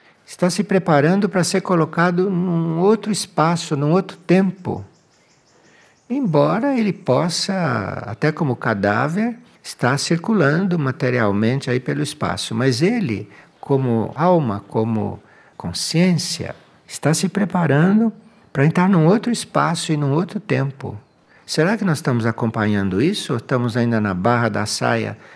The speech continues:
das avós, dos bisavós? Será que nós estamos acompanhando isto?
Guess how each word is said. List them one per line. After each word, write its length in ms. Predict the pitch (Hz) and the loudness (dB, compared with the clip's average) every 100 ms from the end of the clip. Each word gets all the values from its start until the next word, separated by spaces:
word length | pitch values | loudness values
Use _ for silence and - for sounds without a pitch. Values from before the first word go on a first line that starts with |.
| - | -14
das 220 | - 110 107 | -6 -4 -2
avós, 480 | 92 87 98 113 | -4 -4 -2 -2
dos 160 | 104 104 | -2 -6
bisavós? 640 | 101 107 104 92 117 117 - - - - | -4 -2 -2 0 0 0 -4 -18 -20 -10
Será 340 | - 165 214 | 0 0 0
que 140 | 208 | 0
nós 160 | 160 131 | -2 0
estamos 240 | - 120 | -2 -2
acompanhando 800 | 113 - 107 104 95 117 135 110 | -4 -4 -6 -4 -2 0 2 2
isto? 500 | 170 - - - 107 | 2 0 -6 -14 -16